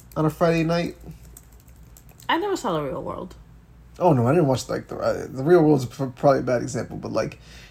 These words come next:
Speaker 1: they would have, like, say you're watching, you know, the W B or, um,
Speaker 2: Gilmore Girls?
Speaker 1: or Fox, and it's, like, midnight, or ele-, eleven or midnight or one A M.
Speaker 2: What do they give at that time there?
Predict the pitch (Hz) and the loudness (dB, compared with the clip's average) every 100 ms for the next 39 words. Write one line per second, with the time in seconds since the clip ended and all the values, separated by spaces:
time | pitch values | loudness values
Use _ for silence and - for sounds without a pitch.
0 | - 165 165 156 170 165 165 151 139 165 | -6 0 2 6 8 10 8 4 -4 -4
1 | 156 - 196 202 185 180 175 - 170 156 | -2 2 2 6 6 8 6 2 2 2
2 | 143 131 - 147 131 123 135 123 156 156 | 2 -2 -2 2 2 2 0 4 4 6
3 | 151 143 143 120 117 - - - - - | 4 6 4 4 -4 -12 -20 -20 -20 -20
4 | - - 135 127 127 131 131 127 127 - | -6 0 4 6 6 4 2 0 -4 -16
5 | - - - - 131 131 131 120 120 214 | -20 -20 -20 -6 -2 0 2 2 2 2
6 | 233 233 262 302 349 - - - 139 120 | 0 0 0 0 -2 -8 -20 -6 -6 -4
7 | - 147 123 120 - - 135 131 - 120 | 0 2 2 -2 -8 -6 -4 -4 -2 -2
8 | 117 127 135 123 120 117 - - - 139 | -2 -2 -2 -4 -6 -8 -12 -18 -8 -2
9 | 147 147 135 151 156 139 131 147 143 147 | 0 0 2 2 2 0 -2 -2 0 0
10 | 127 127 143 135 131 127 123 147 - 254 | 0 -2 -2 -2 -2 -4 -6 -10 -10 -6
11 | 302 381 196 190 165 - - 98 92 - | -2 -2 -2 -6 -8 -12 -12 -12 -10 -10
12 | - | -10